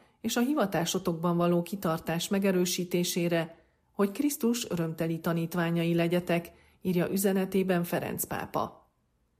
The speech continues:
Az egyetemista fiataloknak pedig kifejezetten azt hangsúlyozta, hogy mindig őrizzék meg hitük értékes ajándékát, de ne úgy, mint valami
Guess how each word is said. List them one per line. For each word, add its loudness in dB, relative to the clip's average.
Az 0
egyetemista 2
fiataloknak 2
pedig 0
kifejezetten 0
azt -2
hangsúlyozta, 0
hogy 0
mindig 0
őrizzék 2
meg 0
hitük -4
értékes -2
ajándékát, 0
de 0
ne 4
úgy, 0
mint 4
valami 0